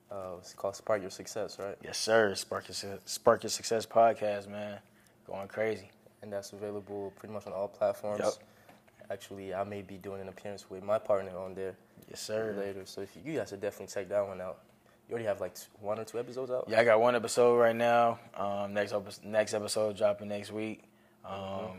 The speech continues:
Speaker 2: I, I mean, I got some in the pipeline, but
Speaker 1: Mm-hmm, mm-hmm.
Speaker 2: just gotta, gotta roll 'em out, get that content created.
Speaker 1: Definitely, definitely. Perfect, perfect. So let's get this party started, man. Leander, uh, talk a bit, you know, about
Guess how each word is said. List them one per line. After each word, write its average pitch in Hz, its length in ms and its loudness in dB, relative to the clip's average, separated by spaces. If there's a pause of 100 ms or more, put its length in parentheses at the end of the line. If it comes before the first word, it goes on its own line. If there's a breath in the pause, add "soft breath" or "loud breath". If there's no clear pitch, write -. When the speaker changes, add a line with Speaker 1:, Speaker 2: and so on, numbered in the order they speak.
(120)
Speaker 2:
I, 113 140 8
I 135 40 2
mean, 123 120 4
I 135 80 8
got 131 200 6
some 107 180 -4
in 101 60 -4
the 98 60 -6
pipeline, 101 540 2
but 95 200 -12 (120)
Speaker 1:
Mm-hmm, 110 100 -16
mm-hmm. 98 640 -20
Speaker 2:
just 98 240 -6
gotta, 98 280 -4 (280)
gotta 110 240 8
roll 107 220 4
'em 101 100 -4
out, 104 180 2
get 107 100 -8
that 98 160 -4
content 107 440 -6
created. 110 380 -2 (140)
Speaker 1:
Definitely, 90 460 -12 (140)
definitely. 92 340 -14 (800 soft breath)
Perfect, 107 380 -6
perfect. 120 360 0
So 120 300 6 (180)
let's 110 160 -8
get 120 180 -2
this 120 140 -8
party 113 300 -2
started, 104 360 -2
man. 98 200 -8
Leander, 113 360 -6 (800 soft breath)
uh, 98 280 -4 (140)
talk 139 240 -4
a 120 60 -12
bit, 117 300 -4
you 110 80 -12
know, 101 280 -4
about 98 300 -4